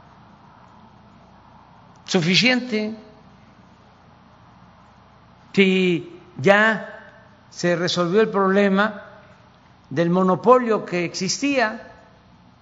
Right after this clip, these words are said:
de que no se le podía comprar más que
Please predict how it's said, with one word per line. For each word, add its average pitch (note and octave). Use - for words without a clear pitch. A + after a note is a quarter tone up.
de D#3+
que F3
no G#3
se F#3
le F3
podía F#3+
comprar F3+
más F#3+
que A3